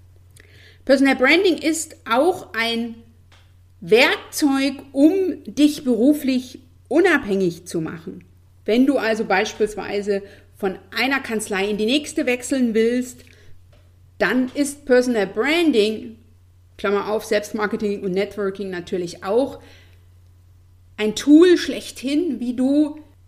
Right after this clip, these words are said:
wenn du wechselst, all das mitnimmst, was dich auszeichnet. Ein gutes Beispiel dafür ist das Podcast-Interview mit der Karin. Die Karin war in meinem Juristinnen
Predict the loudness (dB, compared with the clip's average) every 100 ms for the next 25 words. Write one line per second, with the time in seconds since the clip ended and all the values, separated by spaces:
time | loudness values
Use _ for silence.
0 | -6 -2 0 0 -2 -4 -4 0 0 0
1 | -2 0 -2 -6 -16 -20 -20 -20 -4 0
2 | 2 0 0 0 2 4 2 2 2 2
3 | 2 -8 -12 -12 -10 -8 -8 -4 -6 -6
4 | -12 -14 -14 -14 -14 -16 -20 -20 _ _
5 | -20 -20 -20 -20 -20 -16 -8 4 4 4
6 | -4 -4 -4 0 0 0 -4 -6 -4 0
7 | 2 0 0 2 2 0 -12 -10 -8 -8
8 | -10 -12 -8 -8 -8 -8 -4 -2 -4 -6
9 | -8 -10 -14 -14 -6 -4 -2 -2 -2 -4
10 | -12 -20 -20 -18 -12 -8 -4 -2 0 -2
11 | -2 0 2 2 2 -4 -10 -8 -8 -4
12 | -2 0 0 -2 -4 -4 -4